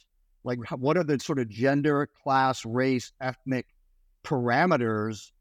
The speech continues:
that are, are going to be, allow you to monetize enough to be able to stay in this workforce, no matter what we negotiate around A I over the next,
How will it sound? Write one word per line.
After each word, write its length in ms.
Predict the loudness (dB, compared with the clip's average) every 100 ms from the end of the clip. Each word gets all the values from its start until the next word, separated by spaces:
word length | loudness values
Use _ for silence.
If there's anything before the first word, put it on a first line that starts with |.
| _ -4
that 140 | 0
are, 260 | 2 0 -2
are 140 | -2 0
going 220 | 2 2
to 60 |
be, 180 | 2 0 -2 _ _ -6
allow 340 | 0 6 6
you 140 | 6 2
to 80 |
monetize 880 | 2 2 2 2 -2 -2 0 -2 -4
enough 280 | 0 0 0
to 100 | -4
be 160 | -4 -2
able 180 | -2
to 80 | -6
stay 560 | -8 -4 -2 0 -2 -6 _ _ _ -6
in 180 | -2 0
this 200 | 0 0
workforce, 460 | -2 -2 -4 -6 -8 _ 0
no 80 |
matter 220 | 2 4 2
what 260 | 2 0
we 140 | 2 2
negotiate 560 | 2 -2 -2 -4 -4
around 300 | -2 -4 -4
A 180 | -4 -2
I 220 | 0 0
over 160 | 0 0
the 100 | -2
next, 400 | -4 -6 -12 -14